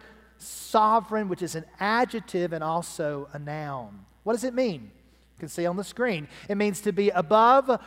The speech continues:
or superior to all others, chief,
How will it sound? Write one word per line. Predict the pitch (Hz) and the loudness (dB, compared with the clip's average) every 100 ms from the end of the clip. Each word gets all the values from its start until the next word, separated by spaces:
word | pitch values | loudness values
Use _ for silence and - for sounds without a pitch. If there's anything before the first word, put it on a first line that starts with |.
| - | -2
or | 208 208 | 2 2
superior | - 202 - - 277 220 208 | 2 -4 -2 -2 2 4 4
to | 196 | 2
all | 170 165 190 | 2 4 4
others, | 254 262 175 - - _ | 4 4 2 -6 -20 _
chief, | - 240 214 - | -6 -4 -4 -8